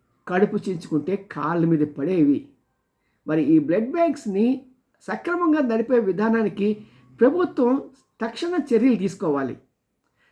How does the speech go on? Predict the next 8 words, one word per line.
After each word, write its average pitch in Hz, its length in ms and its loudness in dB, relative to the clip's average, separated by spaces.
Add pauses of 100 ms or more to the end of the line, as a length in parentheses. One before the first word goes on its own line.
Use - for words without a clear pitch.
(120)
లేకుంటే 302 400 4
ఏమవుతున్నదంటే 254 920 -2 (440)
చాలామంది 339 440 2
పేషెంట్స్కి 240 880 -2 (260)
అవసరం 294 360 2
లేకుండా 269 460 2
బ్లడ్ 208 280 0
ఎక్కించడం. 208 420 -4